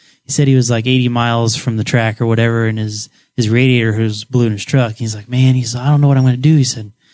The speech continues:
"So I gotta get to the track somehow." So he said he was looking in the back of his truck, and he said, "Oh," he saw his jack handle there, and he said, "Oh, I got a couple hose clamps." He sawed off the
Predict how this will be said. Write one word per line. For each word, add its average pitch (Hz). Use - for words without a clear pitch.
"So -
I 131
gotta 139
get 135
to -
the -
track 139
somehow." 123
So 120
he 113
said 117
he 117
was 113
looking 123
in 123
the 123
back 123
of 117
his 107
truck, 123
and -
he 113
said, 117
"Oh," 120
he 117
saw 120
his 107
jack 131
handle 113
there, 117
and 117
he 113
said, 113
"Oh, 120
I 123
got 127
a -
couple 123
hose 131
clamps." 117
He 117
sawed 131
off 123
the 117